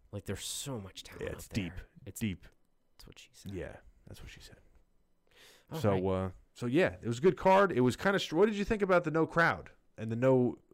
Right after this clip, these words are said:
Speaker 1: Uh, I kind of appreciated it, not gonna lie. It was different. I don't know if I would want that every single time, but the fact that we didn't get any woos this time <laughs> around
Speaker 2: Yeah.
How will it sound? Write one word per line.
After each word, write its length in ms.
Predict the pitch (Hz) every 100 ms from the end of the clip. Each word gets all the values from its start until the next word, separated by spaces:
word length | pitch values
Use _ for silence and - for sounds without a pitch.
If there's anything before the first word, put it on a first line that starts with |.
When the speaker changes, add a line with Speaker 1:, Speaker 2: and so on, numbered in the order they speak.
| _ _ _ _ -
Speaker 1:
Uh, 480 | 156 156 170 170 -
I 120 | 160
kind 240 | - 240
of 80 | 269
appreciated 560 | 208 196 196 147 107 95
it, 80 | 87
not 220 | 107 131
gonna 160 | 139 113
lie. 380 | 110 101 80 - -
It 60 | 160
was 120 | 143
different. 460 | 160 175 214 214 - _ _
I 60 | -
don't 100 | 147
know 100 | 139
if 100 | 131
I 80 | 139
would 100 | 127
want 200 | 131 131
that 140 | 113
every 280 | 113 117 113
single 280 | - 143 151
time, 400 | 160 165 175 170
but 320 | 123 117 -
the 80 | 120
fact 240 | - 139 143
that 80 |
we 100 | 131
didn't 200 | 123 123
get 100 | 120
any 180 | 113 110
woos 1000 | 170 370 571 554 480 415 359 311 277 190
this 260 | 170 - -
time 360 | - 180 190 -
<laughs> 200 | - 180
around 300 | 208 226 175
Speaker 2:
Yeah. 340 | 165 104 73